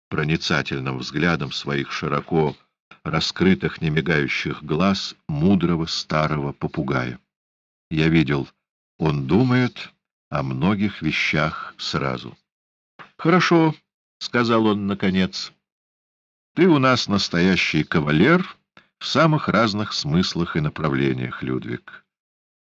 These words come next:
Благослови тебя Бог и храни", — добавил он неожиданно. "От чего? От кого?"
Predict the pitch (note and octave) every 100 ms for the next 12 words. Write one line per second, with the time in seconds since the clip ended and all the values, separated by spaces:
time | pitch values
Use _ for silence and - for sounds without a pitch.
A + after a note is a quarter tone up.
0 | - E3+ D3 - D#3+ F#3 - C#3 C3+ D#2+
1 | E2 E2 - - _ _ - B2 - E2+
2 | C2+ C2 C2+ _ _ _ _ _ _ _
3 | _ - C#2+ C#2 C#2+ C2 C2+ C2 C2+ C#2
4 | C#2 C#2 B1 B1+ B1 - _ _ _ _
5 | _ _ - - - - E2+ A2+ E2+ -
6 | D2 C#2+ C3 F#2+